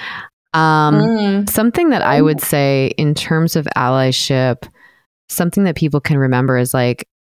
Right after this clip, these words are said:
Speaker 1: what you do is not what everybody wants to do. And,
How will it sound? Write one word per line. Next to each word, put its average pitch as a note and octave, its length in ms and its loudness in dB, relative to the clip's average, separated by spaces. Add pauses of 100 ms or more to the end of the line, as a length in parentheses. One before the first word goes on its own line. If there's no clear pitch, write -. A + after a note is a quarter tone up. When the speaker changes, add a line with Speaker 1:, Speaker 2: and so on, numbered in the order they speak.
(240)
Speaker 1:
what D#3+ 300 0
you E3 300 2
do D3+ 220 2
is C3 160 0
not B2 260 0
what B2+ 200 0
everybody A#2+ 460 0
wants A2 320 -2
to B2+ 120 -4
do. C2 520 -2 (180)
And, A#2 460 0